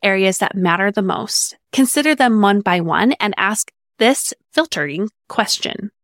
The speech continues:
Do you have to do it? So what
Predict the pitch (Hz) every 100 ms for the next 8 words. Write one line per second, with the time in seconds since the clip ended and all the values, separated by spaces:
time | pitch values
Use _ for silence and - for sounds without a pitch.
0 | _ _ _ _ _ _ - 190 170 277
1 | 285 240 311 269 190 254 285 _ _ _
2 | _ _ - 240 202 208 - - _ -
3 | 226 175 151 - - - - _ _ _
4 | _ _ _ _ - - 247 226 - _
5 | _ 233 214 302 359